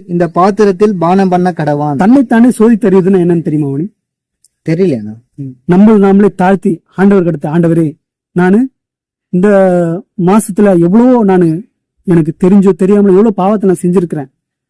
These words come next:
Speaker 2: அதை எல்லாத்தையும் ஒரு விஷயம் நீங்க மன்னிங்கப்பா" அப்படின்னு நம்மளை நாமளே தாழ்த்தி,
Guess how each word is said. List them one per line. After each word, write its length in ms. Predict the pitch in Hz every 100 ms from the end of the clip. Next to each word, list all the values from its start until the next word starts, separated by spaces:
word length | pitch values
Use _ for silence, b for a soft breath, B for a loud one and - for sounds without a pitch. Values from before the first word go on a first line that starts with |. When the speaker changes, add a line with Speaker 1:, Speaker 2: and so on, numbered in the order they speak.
| _ _
Speaker 2:
அதை 180 | 165 180
எல்லாத்தையும் 400 | 190 208 214 202
ஒரு 100 | 185
விஷயம் 260 | 196 - 190
நீங்க 140 | 175
மன்னிங்கப்பா" 460 | 160 180 180 165 151 147
அப்படின்னு 340 | 165 165 165 165 - _ _ _
நம்மளை 240 | 175 196 220
நாமளே 300 | 214 214 208 -
தாழ்த்தி, 400 | 190 208 196